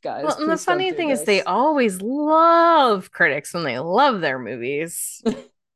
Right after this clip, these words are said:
Speaker 2: Mm.
Speaker 1: Well, and Barbarian has a very high Rotten Tomatoes rating. A lot of people
Speaker 2: Totally.
Speaker 1: really loved it. Like, this,
Speaker 2: Mm-hmm.
Speaker 1: uh, we're definitely in the minority in a lot of ways in terms of critics.
Speaker 2: Yeah. I mean, I
Speaker 1: Um,
Speaker 2: personally would have given it still a, a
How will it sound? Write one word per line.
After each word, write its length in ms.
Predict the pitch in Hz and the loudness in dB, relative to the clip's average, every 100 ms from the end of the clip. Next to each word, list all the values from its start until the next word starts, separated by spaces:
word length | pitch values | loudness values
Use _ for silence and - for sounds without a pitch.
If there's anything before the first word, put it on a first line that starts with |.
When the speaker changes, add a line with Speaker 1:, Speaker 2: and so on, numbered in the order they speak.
| _ 233 | _ -10
Speaker 2:
Mm. 220 | 226 233 | -8 -2
Speaker 1:
Well, 120 | 392 | 0
and 160 | 370 330 | 2 2
Barbarian 480 | 294 392 440 440 294 | 0 0 0 0 -2
has 400 | 285 320 311 262 | -2 0 0 0
a 100 | 240 | -2
very 340 | 208 233 247 | -2 0 0
high 220 | 226 202 196 | 0 0 0
Rotten 260 | 185 180 | 0 -2
Tomatoes 480 | - 196 254 254 247 | -6 -4 0 0 0
rating. 220 | 233 240 | -2 -2
A 100 | 220 | -2
lot 200 | 208 370 | 2 2
of 100 | 508 | 2
people 80 | 392 | 2
Speaker 2:
Totally. 200 | - 226 | 2 0
Speaker 1:
really 240 | 208 240 233 | -2 -2 -2
loved 400 | 220 302 339 - | 0 0 0 -4
it. 180 | 160 156 | -6 -4
Like, 280 | 226 220 220 | -2 -2 -2
this, 220 | 247 294 | -4 -6
Speaker 2:
Mm-hmm. 240 | 370 240 214 | -6 -6 -4
Speaker 1:
uh, 40 | |
we're 160 | 214 302 | -4 -4
definitely 500 | 262 262 302 269 240 | -2 -2 -2 -2 -2
in 80 | 220 | -2
the 80 | 202 | -2
minority 600 | 190 175 190 240 175 160 | -4 -2 -2 -2 -2 -4
in 100 | 156 | -6
a 80 | 165 | -4
lot 200 | 165 160 | -4 -4
of 100 | 160 | -6
ways 320 | 147 147 170 | -6 -8 -12
in 80 | 151 | -12
terms 340 | 170 160 151 | -12 -12 -16
of 80 | - | -8
critics. 840 | 262 277 269 _ 151 113 - - _ _ | -4 -2 -4 _ -8 -8 -12 -20 _ _
Speaker 2:
Yeah. 360 | 208 196 180 208 | -2 0 0 -4
I 80 | 240 | 0
mean, 180 | 269 269 | 2 4
I 160 | 190 277 | 4 2
Speaker 1:
Um, 100 | 226 | 2
Speaker 2:
personally 540 | 277 330 - 277 233 | 0 0 0 2 4
would 180 | 208 196 | 4 2
have 220 | 196 190 | 0 0
given 320 | 196 190 190 | -2 0 0
it 320 | 185 170 - - | 2 0 -4 -10
still 340 | - 190 170 | 0 2 4
a, 340 | 160 139 | 2 2
a 20 | 175 | 2